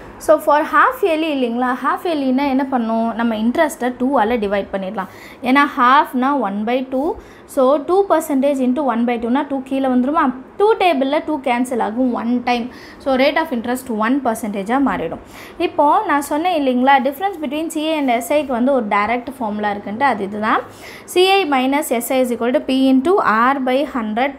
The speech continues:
power two N. Two N எதுக்குன்னா half yearly-க்காக. இந்த டூ என் வர்றது half yearly-க்காக. So, C, mi-, C I minus S I is equal to five thousand. Principal அமௌண்ட்டுக்கு ஃபைவ் தௌசண்ட், R-க்கு one by hundred into two into N வந்து one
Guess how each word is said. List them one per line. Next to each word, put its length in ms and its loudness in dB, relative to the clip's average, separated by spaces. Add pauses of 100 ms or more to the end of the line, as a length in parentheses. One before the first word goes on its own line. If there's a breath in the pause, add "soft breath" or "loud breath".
power 200 0 (200)
two 160 8 (260)
N. 60 -8 (240)
Two 80 0 (180)
N 160 0
எதுக்குன்னா 320 -2 (120)
half 200 0 (120)
yearly-க்காக. 460 -2 (280)
இந்த 180 0 (120)
டூ 80 -2 (180)
என் 160 2
வர்றது 340 -2
half 240 -2
yearly-க்காக. 480 -6 (560 loud breath)
So, 100 4 (180)
C, 40 -8 (340)
mi-, 240 2
C 160 -2
I 100 2 (100)
minus 360 0
S 180 -2
I 100 4
is 140 -2
equal 320 -2
to 60 0 (100)
five 240 2 (100)
thousand. 420 -2 (220)
Principal 520 -2
அமௌண்ட்டுக்கு 480 -2
ஃபைவ் 240 -2
தௌசண்ட், 380 0 (600 loud breath)
R-க்கு 440 4 (120)
one 140 -2 (180)
by 80 0 (160)
hundred 340 -2
into 200 0 (120)
two 80 0 (200)
into 220 2 (280)
N 80 0 (140)
வந்து 200 0 (140)
one 100 2